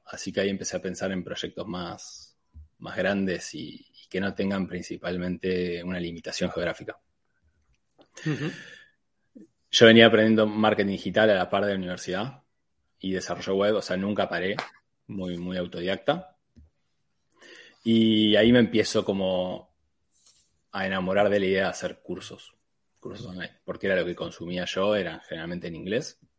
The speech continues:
Speaker 1: Y convenzo a mi hermano Tommy de, de, de hacer un proyecto de, de cursos web, de, de cursos online.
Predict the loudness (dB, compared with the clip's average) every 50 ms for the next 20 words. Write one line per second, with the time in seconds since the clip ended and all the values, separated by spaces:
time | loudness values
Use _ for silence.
0 | _ _ _ _ _ _ _ _ _ -20 -20 -20 _ _ _ _ _ _ _ _
1 | -20 -20 _ _ _ _ -20 -20 -20 -20 -20 -20 -12 -4 0 4 4 6 6 6
2 | 6 6 6 6 6 8 8 6 6 6 8 8 8 8 8 4 2 -2 -6 _
3 | _ _ -20 _ _ _ _ -12 -6 -2 0 2 2 2 2 2 0 -2 -2 -4
4 | -4 -4 -4 -4 -6 -6 -6 -2 -2 0 0 0 -2 -6 -8 -14 _ _ -20 -20
5 | -20 _ -12 -10 -8 -6 -6 -6 -6 -8 -10 -8 -6 -6 -6 -6 -6 -8 -10 -10
6 | -10 -10 -10 -10 -12 -12 -10 -10 -10 -10 -12 _ _ _ _ _ _ -8 -4 -2
7 | -2 -2 -2 -4 -4 -4 -2 -4 -2 0 0 2 2 0 -2 -4 -4 -6 -6 -6
8 | -6 -8